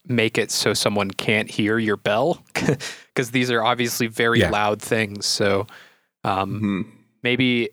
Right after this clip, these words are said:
Speaker 1: maybe the counter espionage is more of, like, nuances within the language. So if you're ringing a bell, there, like, if you, if you're ringing an actual bell and you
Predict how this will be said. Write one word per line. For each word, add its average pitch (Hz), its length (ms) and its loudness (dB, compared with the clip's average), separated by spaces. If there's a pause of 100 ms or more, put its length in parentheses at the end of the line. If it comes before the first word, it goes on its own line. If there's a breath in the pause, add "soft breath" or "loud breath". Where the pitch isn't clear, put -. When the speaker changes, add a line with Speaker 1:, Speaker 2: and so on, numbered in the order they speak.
(160)
Speaker 1:
maybe 135 260 2
the 127 100 0
counter 127 400 0
espionage 110 640 0
is 110 160 -2
more 107 480 0 (280)
of, 107 540 -2
like, 110 280 0 (240)
nuances 117 760 0
within 113 340 0
the 110 100 2
language. 107 680 0 (760)
So 110 300 2
if 107 180 -2
you're 110 180 2
ringing 117 400 0
a 107 60 0
bell, 107 640 0
there, 110 240 2 (280)
like, 117 180 0
if 127 180 -2
you, 147 180 2
if - 140 -2
you're 175 140 2
ringing 135 360 0
an 117 80 0
actual 113 460 0
bell 110 380 2
and 110 180 0
you 104 300 0